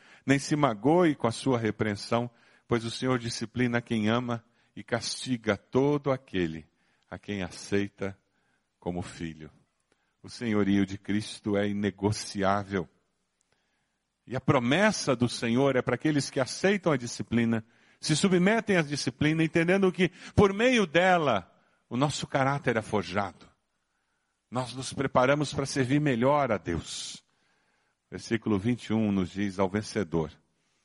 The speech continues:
Darei o direito de sentar-se comigo em meu trono, assim como eu também venci e sentei-me com meu Pai em seu trono." Essa é a mais importante, mais abrangente,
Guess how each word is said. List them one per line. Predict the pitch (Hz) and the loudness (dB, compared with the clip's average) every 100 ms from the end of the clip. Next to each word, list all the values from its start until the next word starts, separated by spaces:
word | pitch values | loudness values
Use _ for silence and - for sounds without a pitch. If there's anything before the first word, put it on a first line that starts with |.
| _ _ | _ _
Darei | 95 92 101 | -8 -4 -4
o | 95 | -4
direito | 92 90 117 139 - 127 | -6 -2 0 -2 -4 -10
de | 107 | -10
sentar-se | - 87 82 - 135 156 - - 131 | -12 -12 -2 2 2 0 -8 -10 -12
comigo | - 117 85 98 113 104 104 104 _ _ | -6 -6 -2 0 0 -2 -8 -8 _ _
em | 107 | -4
meu | 104 98 90 | 0 0 -2
trono, | - 87 87 82 73 _ _ _ _ _ _ _ - | -2 0 0 -4 -10 _ _ _ _ _ _ _ -18
assim | 95 95 120 | -14 -8 -6
como | 113 113 107 | -4 -2 -2
eu | |
também | - 98 95 101 | -2 -6 -4 -4
venci | 98 92 - 131 131 | -6 -8 -10 -8 -8
e | |
sentei-me | 120 120 110 107 107 104 | -8 -8 -6 -2 -2 -2
com | - | -4
meu | 101 95 | -4 -4
Pai | - 90 90 | -4 -8 -6
em | 95 | -8
seu | - 92 | -10 -12
trono." | - 80 80 78 _ _ _ _ _ _ _ _ _ _ _ _ _ _ _ _ _ | -8 -8 -8 -10 _ _ _ _ _ _ _ _ _ _ _ _ _ _ _ _ _
Essa | 143 147 175 | -12 -10 -8
é | |
a | 165 | -6
mais | 131 139 170 175 180 139 151 | -2 -2 -2 -4 -6 -4 -4
importante, | 151 147 120 - - 147 160 156 147 | -2 0 -2 -4 -6 -4 -4 -6 -6
mais | 143 170 175 151 | -4 -2 -2 -2
abrangente, | 151 143 135 113 95 104 135 143 - 139 | -2 2 2 2 0 0 0 -2 -4 -8